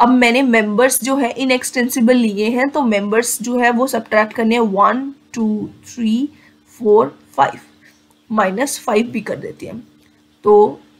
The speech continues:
यहाँ पे ये सिक्स लिखा हुआ है, ठीक है, थ्री सिक्स ज़ा एटीन और माइनस यहाँ पे सिक्स प्लस थ्री माइनस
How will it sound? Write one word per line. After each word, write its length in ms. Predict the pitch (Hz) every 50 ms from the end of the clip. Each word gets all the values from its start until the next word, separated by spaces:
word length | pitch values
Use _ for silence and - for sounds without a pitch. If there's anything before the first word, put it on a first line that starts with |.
| - 269
यहाँ 240 | 240 226 233 208 -
पे 60 | 226
ये 180 | 226 220 220 226
सिक्स 360 | - - 226 220 - - -
लिखा 240 | 208 190 - - 226
हुआ 180 | 190 202 -
है, 100 | 196 208 - - - _ _ _
ठीक 140 | - 247 226
है, 60 | 254 233 - -
थ्री 200 | - 247 226 233
सिक्स 240 | 226 240 220 196 254
ज़ा 220 | 262 262 370 - - _ _ _ _ _ _ _ - - _ _ -
एटीन 460 | 127 143 135 - - 220 196 233 285 320 - _ _ _ _ _ _ _ _ _ _ _ _ _ _ _ _ _ _ _ _ _ _ _ _ _ _ _ _ _ _ _ _ _ _ -
और 280 | 214 220 226 226 254
माइनस 840 | 262 220 208 202 190 196 202 202 247 320 311 - - - - - - _ _ _ _ _ _ _ _ _ _ _ -
यहाँ 500 | 240 226 214 220 226 - 240 254 220 226 -
पे 200 | - 269 359 403 - _ _ _ _
सिक्स 800 | - - - - - - - - - 269 294 294 - - - - - _ _
प्लस 380 | - 220 208 202 226 - - - - _ -
थ्री 500 | - 254 233 220 214 208 226 302 330 - - 254
माइनस 560 | 277 302 185 - 180 185 254 254 - -